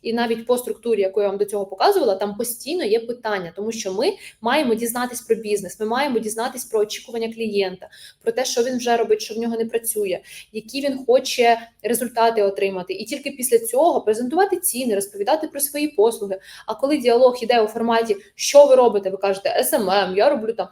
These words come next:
і контент, і то, і то, і то". Він каже, "Окей, скільки це стоїть?" Ви кажете, "Двісті доларів". Він каже, "Давай скидку", ти кажеш, "Не дам". І все, і на цьому закінчується. Тобто це таке інтерв'ю, воно ні до чого гарного не призводить.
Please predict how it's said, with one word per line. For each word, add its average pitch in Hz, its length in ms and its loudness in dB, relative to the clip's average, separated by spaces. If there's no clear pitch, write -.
і 247 80 -14
контент, 240 500 -2
і 214 40 -8
то, 233 180 2
і 233 40 4
то, 233 120 0
і 240 80 0
то". 208 200 -4
Він 226 100 -8
каже, 220 260 0
"Окей, 277 300 6
скільки 285 320 0
це 254 140 -4
стоїть?" 196 260 0
Ви 202 60 -4
кажете, 196 240 -2
"Двісті 285 260 -6
доларів". 196 360 4
Він 214 100 -6
каже, 202 220 -2
"Давай 269 220 4
скидку", 240 360 -6
ти 196 100 -10
кажеш, - 280 -4
"Не 285 80 4
дам". 202 340 2
І 294 60 -6
все, 262 200 4
і 208 40 6
на 214 100 0
цьому 311 280 0
закінчується. 214 680 -4
Тобто 202 200 -8
це 285 160 0
таке 285 200 -2
інтерв'ю, 220 440 -2
воно 233 140 -2
ні 226 120 -6
до 233 80 -10
чого 311 220 0
гарного 226 360 -2
не 185 160 -4
призводить. 175 680 -10